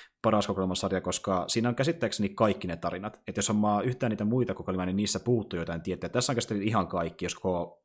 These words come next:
ö, koko tämän sarjan kerää itselleen. Et saa lukea kaiken Lovecraftin materiaalin.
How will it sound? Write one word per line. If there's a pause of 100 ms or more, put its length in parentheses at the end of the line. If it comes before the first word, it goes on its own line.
(100)
ö,
koko
tämän
sarjan
kerää
itselleen. (380)
Et
saa
lukea
kaiken
Lovecraftin
materiaalin.